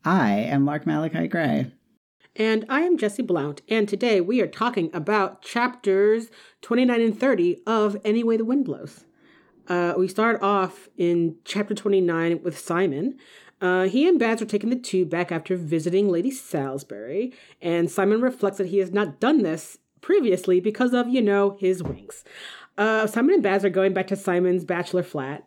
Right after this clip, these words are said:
Speaker 2: and they talk about how they think Lady Salisbury is right, so the next step is meeting the fake chosen one. Chapter thirty.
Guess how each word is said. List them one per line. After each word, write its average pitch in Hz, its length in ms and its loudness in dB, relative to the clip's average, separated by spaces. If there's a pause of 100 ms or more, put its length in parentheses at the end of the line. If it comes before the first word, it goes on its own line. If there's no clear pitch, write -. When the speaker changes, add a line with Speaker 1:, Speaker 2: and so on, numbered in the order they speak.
(180)
Speaker 2:
and 220 120 2
they 254 60 2
talk 254 240 -2
about 247 280 -2
how 247 100 -8
they 269 120 2
think 339 460 -2 (300)
Lady 302 200 4
Salisbury 277 520 2
is 240 100 0
right, 214 340 0 (120)
so - 120 -6
the 233 120 2
next 302 240 -2
step 220 260 -2
is 254 360 2 (460)
meeting 320 280 4
the 302 60 4
fake 285 220 0
chosen 160 360 0
one. 147 180 -4 (640)
Chapter 269 240 0
thirty. 381 420 2